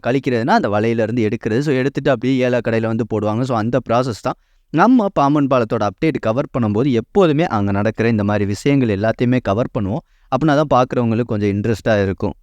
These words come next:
அ, ஏன்னா ஒரே விஷயத்தையே நம்ம சொல்ல முடியாது. அதுக்காக தான். இது வந்து என்னன்னா ஏலக்கடை. அது இதுக்கு, இந்த இது கீழே தான் வந்து, அ, ஏலக்கடையும் நடக்கும். அது மட்டும் இல்லாம மீன்களை வந்து வியாபாரிகள் வந்து வாங்கி அவங்க வந்து எக்ஸ்போர்ட்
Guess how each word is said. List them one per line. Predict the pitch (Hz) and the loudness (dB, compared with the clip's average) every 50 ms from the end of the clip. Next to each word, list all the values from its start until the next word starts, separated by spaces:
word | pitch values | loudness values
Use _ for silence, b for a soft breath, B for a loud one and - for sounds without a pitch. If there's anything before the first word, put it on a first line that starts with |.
| - | -6
அ, | 107 101 98 98 95 95 - | -4 -2 -2 0 -2 -2 -2
ஏன்னா | 98 107 120 120 110 | -2 -2 0 0 0
ஒரே | 104 117 123 143 147 139 | 0 2 2 2 2 0
விஷயத்தையே | 123 - 120 107 - 113 | 0 -2 -4 -2 0 0
நம்ம | 110 107 101 98 | 0 0 -2 -2
சொல்ல | - 107 104 104 | -2 0 0 0
முடியாது. | 101 101 101 98 95 | 0 2 0 0 0
அதுக்காக | 92 95 107 - - 110 98 101 | 0 -2 -2 -2 -2 -2 0 0
தான். | 127 139 | -2 -2
இது | 127 143 202 196 | 0 0 2 2
வந்து | 180 170 180 165 | 2 2 2 2
என்னன்னா | 117 104 127 196 - _ _ _ _ _ _ - | 0 0 -2 -6 -6 _ _ _ _ _ _ -4
ஏலக்கடை. | 147 147 180 208 220 208 185 - - 107 107 95 | 0 2 4 4 6 4 2 2 0 -2 -2 0
அது | 107 107 117 117 | -2 -2 -2 -2
இதுக்கு, | 117 113 - - | -4 -4 -2 0
இந்த | 143 131 139 131 | 0 2 2 2
இது | 127 127 117 _ | 0 0 -2 _
கீழே | - 165 180 190 180 147 | -2 0 2 4 4 4
தான் | 117 139 156 | 2 2 0
வந்து, | 139 117 104 139 202 - _ _ _ _ _ _ - | 0 0 0 -2 -2 -4 _ _ _ _ _ _ -10
அ, | - 92 98 101 | -4 -2 -2 0
ஏலக்கடையும் | 110 117 135 160 185 196 202 185 - 180 165 170 180 202 202 156 | 0 2 2 2 2 2 0 0 0 0 2 2 2 2 2 2
நடக்கும். | 117 110 113 - - 175 226 | 0 -2 -4 -2 -2 -2 -2
அது | - 120 117 131 165 | 0 0 0 2 2
மட்டும் | 170 165 165 147 - 175 | 0 0 0 0 0 0
இல்லாம | 151 127 113 107 113 175 202 | 0 2 0 0 0 0 -2
மீன்களை | 160 147 170 196 180 151 151 139 127 | 0 0 0 0 0 0 0 0 0
வந்து | 120 123 151 139 | -2 -2 -2 -2
வியாபாரிகள் | 120 120 120 123 127 135 131 123 117 - 127 110 110 107 | 0 0 0 0 0 0 -2 -2 -4 -4 -4 -2 -2 -2
வந்து | 104 104 113 139 | -2 -2 -2 -2
வாங்கி | 120 113 110 110 110 - 104 107 | -2 -2 -2 -2 -2 -2 -2 -2
அவங்க | - 123 131 143 151 151 139 | 0 0 0 2 2 2 2
வந்து | 131 127 127 139 | 2 2 2 2
எக்ஸ்போர்ட் | 127 107 - - - 120 107 | 2 2 0 -4 -4 -4 -4